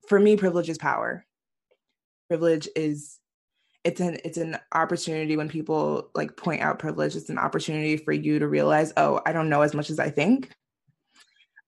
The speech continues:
I have no idea what this other person next to me is experiencing. And there's something that I have that they don't that's affecting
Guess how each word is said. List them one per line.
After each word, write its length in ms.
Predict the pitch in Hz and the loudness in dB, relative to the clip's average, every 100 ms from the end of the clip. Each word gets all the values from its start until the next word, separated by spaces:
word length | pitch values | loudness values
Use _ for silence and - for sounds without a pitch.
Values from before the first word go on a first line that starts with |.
| _ _ 160 | _ _ 2
I 500 | 156 156 156 151 - | 6 6 6 4 2
have 240 | - 160 156 | 0 -2 0
no 260 | 151 147 | 0 2
idea 400 | 156 185 160 156 | 4 4 4 2
what 220 | 151 147 151 | 2 0 0
this 260 | 156 156 | -4 -2
other 180 | 147 156 | 0 -2
person 380 | 156 156 147 151 | 0 -2 0 -2
next 240 | 147 - | -2 -4
to 60 | 165 | -4
me 160 | 175 | -2
is 100 | 160 | -2
experiencing. 1000 | 151 - - - 160 185 226 240 247 262 262 _ _ _ _ _ _ _ | -4 -6 -4 -2 0 -2 -4 0 0 0 -4 _ _ _ _ _ _ _
And 300 | 180 160 156 - _ _ | 0 2 0 -4 _ _
there's 260 | 165 170 160 | 2 2 4
something 440 | 170 165 175 170 | 2 2 2 2
that 160 | 160 143 | 2 2
I 160 | 156 151 | 2 2
have 580 | 151 147 170 214 220 - - - - - - | 2 4 4 4 2 -8 -20 -18 -20 -8 -2
that 160 | 170 | 2
they 120 | 160 160 | 4 4
don't 460 | 160 175 262 285 - _ _ _ | 4 4 4 2 -6 _ _ _
that's 160 | 165 160 | -2 0
affecting 840 | 156 151 147 - 160 165 175 185 | 0 0 0 -2 -2 0 -2 -4